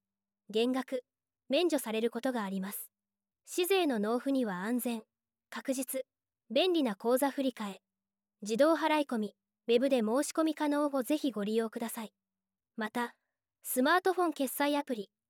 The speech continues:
各種ペイ等、クレジットカードによる納付も可能です。納付方法等の詳細については、大阪市ホームページをご確認ください。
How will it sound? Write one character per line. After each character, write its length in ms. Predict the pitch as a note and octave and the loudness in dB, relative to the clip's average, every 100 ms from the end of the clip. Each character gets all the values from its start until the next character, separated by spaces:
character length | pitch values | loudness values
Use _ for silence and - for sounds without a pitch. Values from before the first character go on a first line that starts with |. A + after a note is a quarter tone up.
| _ _ | _ _
各 220 | - D#4+ - | -4 -4 -4
種 160 | C4 | -10
ペ 180 | - C4 | -4 -4
イ 40 | |
等、 260 | C4 A3 F#3+ _ _ _ _ _ | -2 -6 -8 _ _ _ _ _
ク 120 | - C4+ | 0 4
レ 120 | D#4+ | 4
ジ 100 | F4 | 2
ッ 20 | |
ト 120 | - F4+ | 0 2
カ 160 | F#4+ | 4
ー 40 | F4+ | 6
ド 100 | D4+ | 4
に 120 | A#3 | 2
よ 100 | G#3 | 0
る 120 | G#3 | 0
納 180 | G#3 A#3+ | 0 0
付 120 | C4 | 0
も 120 | B3 | -2
可 160 | - G#3+ | -2 -4
能 160 | G#3+ | -4
で 120 | A3+ A3+ | -4 -8
す。 180 | - - _ _ _ _ | -10 -16 _ _ _ _
納 220 | A#3+ C#4+ E4+ | 0 0 0
付 120 | D#4 | -2
方 220 | D4 E4+ | 0 0
法 180 | E4+ E4 | 2 0
等 200 | D4 C#4+ | 2 0
の 100 | A3+ | 0
詳 160 | - | -2
細 260 | A#3 B3 C4+ | -4 -2 -2
に 120 | C#4 | -2
つ 120 | C4+ D4 | -2 -4
い 80 | |
て 120 | C4+ G#3 | -4 -4
は、 200 | F#3 - _ _ _ _ _ - | -6 -8 _ _ _ _ _ 0
大 120 | A3+ | 4
阪 280 | D4+ E4+ E4 | 4 4 0
市 120 | D4+ A#3 | 0 0
ホ 180 | B3 | 2
ー 20 | D4+ | 2
ム 120 | E4 | 2
ペ 180 | E4+ E4 | 0 0
ー 20 | |
ジ 140 | B3+ | 0
を 60 | G3+ | -2
ご 120 | F#3+ | -2
確 220 | A3+ A3 | -8 -4
認 160 | A#3+ A#3+ | 0 0
く 100 | B3 | -2
だ 100 | A#3 | -8
さ 140 | A#3 | -8
い。 80 | A3 | -12